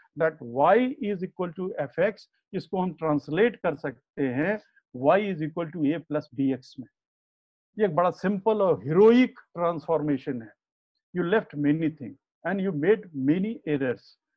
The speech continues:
and that errors are known। तो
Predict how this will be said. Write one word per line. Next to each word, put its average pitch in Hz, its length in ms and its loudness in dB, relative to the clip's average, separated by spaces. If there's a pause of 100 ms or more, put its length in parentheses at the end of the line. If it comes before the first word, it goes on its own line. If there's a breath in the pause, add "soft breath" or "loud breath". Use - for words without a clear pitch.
(300)
and 170 200 0
that 202 260 4
errors 233 300 4
are 170 80 0
known। 131 240 0 (760)
तो 196 100 2